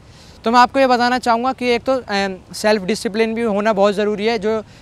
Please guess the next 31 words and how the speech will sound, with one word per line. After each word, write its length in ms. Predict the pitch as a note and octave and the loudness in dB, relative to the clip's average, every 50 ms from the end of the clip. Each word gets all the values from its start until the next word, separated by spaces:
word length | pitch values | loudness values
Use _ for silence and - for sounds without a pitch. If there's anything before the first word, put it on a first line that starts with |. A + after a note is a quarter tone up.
| - - F#3+ | -6 0 2
स्टूडेंट्स, 640 | F#3+ G3 F#3+ - - G#3+ F#3+ A3 A3+ A3 - A#3 | 2 2 0 -2 -4 -2 -2 -2 -2 -4 -4 -2
अ, 200 | A#3 A3 A3 G#3+ F#3 F#3+ F3+ F3+ | -2 -2 -2 -2 -4 -2 -2 -2
अब्रॉड 240 | F3+ E3 G#3+ A3 F3+ | 0 0 0 0 0
जाने 240 | F#3 G3+ F#3+ G3+ F#3 | 0 -2 -2 -2 -2
के 60 | G#3 | -2
लिए 100 | G#3+ A3+ | -2 -2
सोच 300 | - - G3 F#3+ - F#3 | -2 -2 -4 -4 -4 -4
रहे 140 | D#3 C#3+ C3+ | -6 -6 -8
हैं। 100 | A2+ - - - - - - - - - | -10 -16 -20 -20 -20 -20 -20 -14 -6 -2
तो 80 | A3 A#3 | 2 4
मैं 60 | B3 | 4
आपको 240 | A#3+ A#3 - C4 C4 | 4 4 4 2 2
ये, 80 | C4 | 2
और 260 | B3 A#3 A3 A3+ A#3 | 4 6 6 6 6
ये 220 | A#3+ A3+ G#3+ A3+ A#3 | 4 2 0 0 0
सब 160 | - B3 F#3+ | 0 0 2
बताना, 340 | G#3+ A3 G3 A3 A3 A3+ A#3 | 2 4 4 4 2 2 0
बताने 560 | A3 - G3+ E3+ G3+ G3 A3 G#3 G#3 G#3+ A3+ | -2 -2 -2 -2 0 2 2 0 0 0 -2
के 80 | G#3+ A3+ | 0 2
अलावा 240 | G#3 G3 F#3+ G3+ | 2 4 4 2
मैं 140 | G#3+ A3 A3 | 0 0 0
बताता 360 | G#3+ G#3 - G3+ G3+ F3 G3+ | 0 2 2 2 2 2 0
हूँ 140 | G3+ A3+ A#3 - - - - - - - - | -4 -4 -6 -10 -16 -20 -20 -20 -10 -4 -2
कि 240 | A3 A#3 A#3 A#3+ A#3 - - - F#3 | 0 0 0 0 -2 -6 -8 -2 0
after, 460 | F#3+ G3+ G3 - - A#3 A#3+ A#3+ A#3+ | 2 2 2 0 0 0 2 2 0
अ, 420 | - A3 G#3 G#3 G3+ G3+ G#3 G3+ G3+ F#3+ - - - - - G#3+ | 0 2 2 4 4 4 2 0 -2 -4 -10 -18 -16 -6 -2 0
consulting, 600 | G#3+ G#3+ G#3 A3+ A3+ A3 F#3+ G3+ A#3 A#3 A#3+ A#3+ | 0 0 2 0 0 0 0 0 -2 -2 -2 -4
अ, 260 | G#3+ G#3 G3 F#3+ F#3+ | -4 -4 -2 -2 -2
to 100 | F#3 - | -4 -4
your 320 | G#3+ G#3+ A3 A3+ A3 - G#3+ | -2 -2 -2 -2 -2 -2 -4
senior 280 | G#3 G3+ G#3+ A#3+ A#3 | -2 -2 0 -2 -2